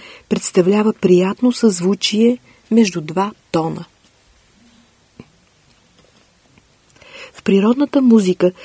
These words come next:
съществува една основа, естествена гама, от която всеки човек се ползва. Животът на всички хора се основава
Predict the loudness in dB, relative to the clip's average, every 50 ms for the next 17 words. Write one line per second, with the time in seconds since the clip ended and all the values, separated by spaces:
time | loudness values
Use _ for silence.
0 | -20 -16 -6 0 0 0 0 0 -6 -6 0 2 4 4 6 4 4 4 0 0
1 | 0 0 0 0 -2 -2 0 2 4 4 4 2 0 -4 -8 _ _ -20 -20 -20
2 | -14 -6 -4 -4 -2 -2 -2 0 0 0 0 -2 -2 -2 0 2 2 0 0 -2
3 | -4 -4 -4 -4 -2 -2 -4 -4 -6 _ _ _ _ _ _ _ 0 0 0 0
4 | 0 0 0 2 0 -2 -6 -10 -12 -8 -4 -4 -2 0 -2 -2 -2 -2 -2 0
5 | -2 -4 _ -10 -14 -8 -4 -4 -4 -2 -2 -2 -2 -2 -2 -6 -10 -10 -12 _
6 | _ _ _ _ _ _ _ _ _ _ -20 _ -20 -20 -20 -14 -8 -4 0 0
7 | 2 2 2 2 0 -2 0 0 -2 -2 0 0 0 0 0 -2 -4 -4 -2 -2
8 | -2 -2 -2 -4 -6 -8 -14 -20 -18 -6 0 2 2 2 2 -2 -4 -4 -4 -2
9 | -2 -2 -2 -2 -4 -4